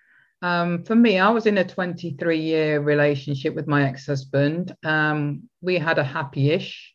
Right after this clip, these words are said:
relationship. There, you know, there wasn't any anger or, um, abuse or any sort of negativity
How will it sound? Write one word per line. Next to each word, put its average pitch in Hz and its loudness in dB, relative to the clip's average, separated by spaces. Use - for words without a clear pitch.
relationship. 170 -4
There, 151 -2
you 156 0
know, 143 2
there 143 0
wasn't 151 -6
any 147 -6
anger 165 2
or, 131 4
um, 131 0
abuse 170 2
or 147 4
any 185 -4
sort 151 -2
of 147 -8
negativity 147 0